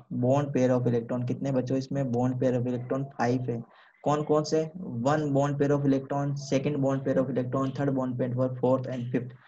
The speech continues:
अब आपको पूछे बच्चों total number of bond कितने हैं? total number of bond पांच है। अब ये जो पांच bond है ना बच्चों, इसकी structure थोड़ी सी, अ, अ,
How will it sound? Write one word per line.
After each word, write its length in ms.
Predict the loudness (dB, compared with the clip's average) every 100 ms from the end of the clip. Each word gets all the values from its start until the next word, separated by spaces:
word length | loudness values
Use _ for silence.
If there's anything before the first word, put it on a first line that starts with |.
| -20 _ -4
अब 140 | 0
आपको 240 | 2 2 -2
पूछे 240 | 0 0
बच्चों 340 | 0 2 0 -2 -4 _ _ -2
total 280 | 0 0
number 260 | 0 0 2
of 140 | 0 0 0
bond 260 | 2 0 -2
कितने 260 | -4 -2
हैं? 160 | -4 -4
total 300 | -2 0 0
number 220 | 0 2
of 140 | 0 0
bond 240 | -2 0 0 -6 -4
पांच 280 | -2 -2 -4
है। 80 | -14 -16 _ -20 -10 2
अब 80 |
ये 100 | 4
जो 100 | 4 4
पांच 320 | 2 0 0
bond 220 | 0 0
है 60 | -2
ना 100 | -4
बच्चों, 320 | -2 -2 -4 -4
इसकी 280 | -6 0 0
structure 360 | 0 -2 0 2
थोड़ी 160 | 0
सी, 220 | 2 0 0 -2 _ _ _ _ -10
अ, 140 | -6 -4 -4 -8 -14 -20 _ _ _ _
अ, 80 | -6